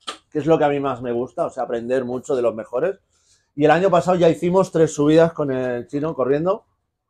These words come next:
Y bueno, nos hemos decidido a dar el salto a hacer el campeonato entero de Course de Côte,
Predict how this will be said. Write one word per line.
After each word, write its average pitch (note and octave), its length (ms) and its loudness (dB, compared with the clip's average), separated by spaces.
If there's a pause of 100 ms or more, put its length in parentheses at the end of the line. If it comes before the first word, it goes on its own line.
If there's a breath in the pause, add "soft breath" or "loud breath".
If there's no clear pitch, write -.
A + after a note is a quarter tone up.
(380)
Y D3+ 320 2
bueno, E3 240 4
nos E3 180 0
hemos D3 200 -2
decidido D3 320 -2
a C#3+ 100 0
dar C#3+ 100 0
el C3+ 100 -8
salto D#3 260 -6
a E3+ 60 -4
hacer D3+ 120 -10
el C#3+ 60 -8
campeonato A#2 420 -10
entero G2 380 -16 (400)
de A#2 380 2
Course A#2+ 220 -4
de A2+ 60 -4
Côte, F3+ 260 -2